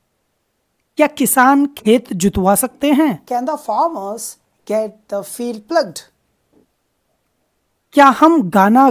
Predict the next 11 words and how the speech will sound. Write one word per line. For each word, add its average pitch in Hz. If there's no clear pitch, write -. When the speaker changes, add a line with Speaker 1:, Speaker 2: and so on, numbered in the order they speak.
Speaker 1:
गवा 180
सकते -
हैं? 311
Speaker 2:
Can 190
we 233
get 196
the 208
song 196
sung? 339
So 320
guys, 190